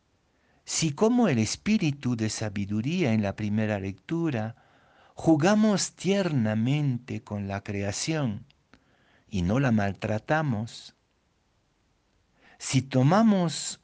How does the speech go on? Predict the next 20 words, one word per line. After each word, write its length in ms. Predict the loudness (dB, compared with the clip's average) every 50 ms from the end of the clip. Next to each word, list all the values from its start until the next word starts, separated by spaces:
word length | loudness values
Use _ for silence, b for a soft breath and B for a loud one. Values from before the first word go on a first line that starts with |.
| _ -2
nuestro 960 | 2 4 4 6 6 6 6 4 2 -2 -8 _ -8 -6 -4 -2 -2 -4 -4
placer 840 | -6 -6 -4 -2 -2 -2 -4 -4 -4 -2 -2 -2 -2 -4 -6 -12 b b b b b b b b b
en 200 | 2 4 4 4
jugar 880 | 2 0 -4 -2 0 0 0 2 2 2 0 0 -2 -4 -8 -14 -18 b b b b b b
con 200 | 0 2 4 4
los 300 | 4 4 2 0 -2 -2
hijos 480 | -2 -2 -2 -4 -4 -4 -4 -4 -4 -6
e 80 | -4
hijas 720 | -2 0 -2 -2 -2 -6 -8 -6 -6 -6 -6 -8 -10 -12 -10
de 140 | -6 -4 -2
humanidad, 840 | -2 0 0 0 0 0 0 -2 -4 -6 -6 -8 -8 -8 -10 -10 -14 -16 -20 _ _ _ _ _ _ _ _ _ _ _ _ _ _ _ _ _ _ _ _ _ _ _ _ _ B B B B B B B
si 240 | B -6 -2 2 2
en 240 | 4 4 4 4 2 2 2
vez 400 | 2 4 4 2 0 -4 -8 -10 -6
del 260 | -2 -2 0 0 2
miedo 720 | 2 2 2 2 2 2 0 0 0 0 0 0 0 0
y 100 | 0 0
del 220 | 0 -2 -2 -2 -2
egocentrismo 1300 | -2 -2 -2 -2 -2 -2 -2 -2 -2 -2 -2 -2 -6 -6 -6 -6 -6 -6 -8 -8 -6 -4 -4 -4 -4 -4 -2
competitivo, 1120 | -2 0 0 0 -2 -4 -6 -4 -6 -8 -8 _ -2 0 2 2 2 0 -2 -6 -8 -10